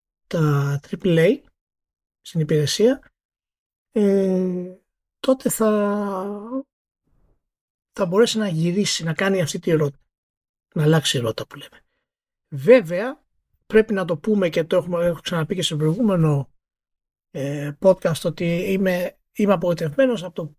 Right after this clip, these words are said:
πόσο προετοιμασμένη ήταν η Microsoft για την όλη, για το όλο αυτό το εγχείρημα. Και να πούμε ότι όλο αυτό βασίζεται στο αν όντως η Microsoft καταφέρει να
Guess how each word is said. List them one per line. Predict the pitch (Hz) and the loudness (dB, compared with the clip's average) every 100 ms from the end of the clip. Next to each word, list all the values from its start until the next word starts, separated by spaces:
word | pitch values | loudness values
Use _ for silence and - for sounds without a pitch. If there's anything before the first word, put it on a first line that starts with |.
| _ | _
πόσο | 254 247 220 | 4 4 2
προετοιμασμένη | - 180 180 180 165 240 254 | -4 -8 -6 -6 0 4 4
ήταν | 185 156 | 2 0
η | 147 143 | 0 -2
Microsoft | 131 - - 196 _ | -4 -8 -10 -12 _
για | 127 151 143 | -2 0 0
την | 160 139 | 2 2
όλη, | 127 120 120 120 _ | 2 0 -6 -12 _
για | 151 | -2
το | 156 | 4
όλο | 131 120 | 4 2
αυτό | - | -2
το | |
εγχείρημα. | 127 117 113 - _ _ _ _ _ _ _ _ _ | -6 -6 -10 -16 _ _ _ _ _ _ _ _ _
Και | - | -6
να | 185 175 | -4 -2
πούμε | 240 | 0
ότι | 226 180 | 0 0
όλο | 185 254 277 | 4 6 6
αυτό | 240 175 - 202 | 2 -2 -4 -2
βασίζεται | 180 147 - 151 127 - 160 _ | 0 0 0 -2 -6 -12 -16 _
στο | - - 240 | -12 -2 0
αν | 226 214 | 4 4
όντως | 254 311 - - | 4 2 -2 -2
η | 170 165 | -2 0
Microsoft | 165 139 - 190 - | 0 -2 -4 -6 -6
καταφέρει | - 208 190 - 294 262 170 - - _ _ _ _ _ _ _ _ - | -10 -6 -6 -4 4 4 4 -4 -8 _ _ _ _ _ _ _ _ -2
να | 208 208 202 202 214 | 2 2 2 -2 -8